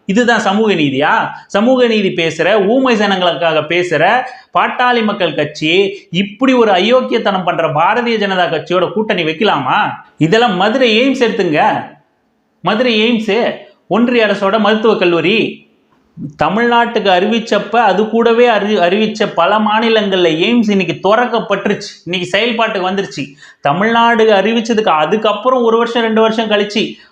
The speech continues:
அறிவிக்கப்பட்ட எய்ம்ஸ் மருத்துவமனைகள் எல்லாம் கூட பல மாநிலங்கள்ல செயல்பாட்டுக்கு வந்துருச்சு. பிரதமர் மோடி, பாரத பிரதமர் மோடியே திறந்து வச்சிட்டார். நமக்கு கிட்டத்தட்ட ரெண்டாயிரத்தி பதினாறு பதினேழு அறிவிச்சதுன்னு நினைக்கிறேன். பத்தொன்பதுல அறிவிச்சவங்களுக்கெல்லாம் கூட திறந்துட்டாங்க.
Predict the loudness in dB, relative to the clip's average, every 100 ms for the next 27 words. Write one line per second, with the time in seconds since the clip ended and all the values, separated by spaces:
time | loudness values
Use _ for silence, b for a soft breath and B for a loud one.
0 | -4 -2 -2 -2 -2 -2 -2 0 2 2
1 | 0 0 0 0 0 0 0 2 2 2
2 | 2 0 0 0 0 2 0 0 0 0
3 | 0 0 0 0 0 -2 -2 -2 -2 -2
4 | 0 0 -2 -10 -20 _ -2 0 2 2
5 | 2 2 2 0 0 2 2 -2 -2 -2
6 | 0 0 0 2 2 0 0 -2 0 -2
7 | -2 -8 -20 _ _ b b b b -2
8 | -2 -6 -10 -6 -2 0 0 0 -2 -2
9 | -4 0 0 0 0 0 2 2 0 0
10 | -2 -2 -2 -4 -6 -12 _ b b b
11 | -2 0 0 2 2 2 0 0 -2 0
12 | 0 0 0 0 2 0 0 0 0 -2
13 | -4 -6